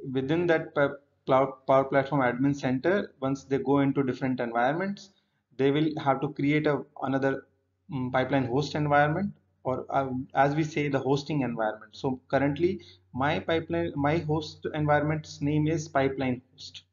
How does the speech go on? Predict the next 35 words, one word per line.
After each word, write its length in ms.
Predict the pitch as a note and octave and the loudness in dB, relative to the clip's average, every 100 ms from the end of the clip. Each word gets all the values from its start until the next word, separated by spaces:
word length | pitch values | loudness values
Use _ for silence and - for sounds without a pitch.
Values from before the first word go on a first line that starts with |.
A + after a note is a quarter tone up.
| _ _ _ _ _ - | _ _ _ _ _ -8
right? 240 | C#3+ G3+ - | -6 -6 -8
So 180 | - D#3 | -2 0
within 380 | C3 C#3 E3 F3+ | 2 2 0 4
that, 360 | E3+ F#3 F#3+ _ _ - | 4 4 0 _ _ -12
we'll 220 | C3+ D3 | -6 -4
have 260 | C3+ C#3 C#3 | 2 2 2
to 80 | C#3+ | -2
go 240 | C3 C#3+ | 0 0
through, 360 | C#3+ D3+ D#3+ - | 0 -2 -2 -2
uh, 300 | C3 B2 A#2+ - - | -2 -4 -6 -12 -4
go 120 | B2+ | 0
to 160 | C#3 D3 | 0 0
Dynamics 540 | B2 A#2+ B2+ C#3 D3+ | 0 0 0 -2 -4
three 180 | - C#3+ | -8 -8
sixty-five 500 | C3 B2+ - C3+ B2 A2+ | -6 -6 -6 -4 -2 0
apps, 340 | A#2+ G3 - - _ _ _ - | 0 0 -4 -20 _ _ _ -10
and 220 | A#2 A#2 - | -8 -8 -8
within 320 | D#3 C3+ F3 | -6 -2 -2
those, 360 | D#3 E3 F#3 - _ _ - | 0 2 0 -4 _ _ -2
there 160 | C#3 | 0
will 140 | D3 D#3 | 0 2
be 120 | E3 | 0
an 140 | D#3 | 2
option, 600 | C#3 C#3 - E3 E3 F3 - _ - | 0 0 -2 -6 -4 -6 -10 _ -6
uh, 340 | B2+ B2 B2 - | -2 0 -2 -4
for 160 | - D#3 - | -2 -2 4
Power 220 | C#3 C#3+ | 4 4
Platform 460 | D3 C3+ - D3 | 2 0 0 -2
pipelines. 680 | C#3 A#2 A#2 A2 - - - _ _ | 0 -2 -4 -12 -18 -20 -20 _ _
So 140 | - C3 | -8 -4
we 100 | C#3 | 2
have 200 | E3 D#3+ | 2 2
to 60 | |
install 520 | F3 C#3 - C#3+ A2+ G#2+ | 0 -2 -2 0 0 -2
that. 200 | G2+ | -8